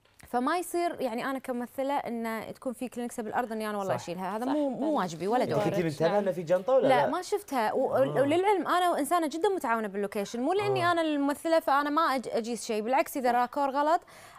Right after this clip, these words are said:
Speaker 1: أو اللوكيشن يحتاج شيء بالعكس أنوه
Speaker 2: أثر
Speaker 1: وأقول.
Speaker 2: عليكم، هالجنطة أثرت وايد صح؟
Speaker 1: أثرت
Speaker 2: على
Speaker 1: على
Speaker 2: المسلسل، على
Speaker 1: العمل؟
Speaker 2: صدق العمل؟
Speaker 3: إنه خاصة
Speaker 2: ولا لا؟
Speaker 3: إنه هو تراثي يعني.
Speaker 1: إي بصراحة أنا ما حبيت ال-، الشغلة هذه يعني، حتى سواء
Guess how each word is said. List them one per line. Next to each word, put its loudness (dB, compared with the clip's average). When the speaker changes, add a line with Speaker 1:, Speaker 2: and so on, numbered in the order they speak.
Speaker 1:
أو 4
اللوكيشن -2
يحتاج -4
شيء 0
بالعكس -6
أنوه 0
Speaker 2:
أثر 6
Speaker 1:
وأقول. 4
Speaker 2:
عليكم، 2
هالجنطة 0
أثرت -4
وايد -2
صح؟ -6
Speaker 1:
أثرت 0
Speaker 2:
على 0
Speaker 1:
على 4
Speaker 2:
المسلسل، 2
على 2
Speaker 1:
العمل؟ 2
Speaker 2:
صدق 0
العمل؟ -2
Speaker 3:
إنه 0
خاصة -2
Speaker 2:
ولا 4
لا؟ 6
Speaker 3:
إنه 2
هو 2
تراثي -2
يعني. -6
Speaker 1:
إي 2
بصراحة 0
أنا 0
ما -2
حبيت -6
ال-، -6
الشغلة -4
هذه -8
يعني، -6
حتى -8
سواء 0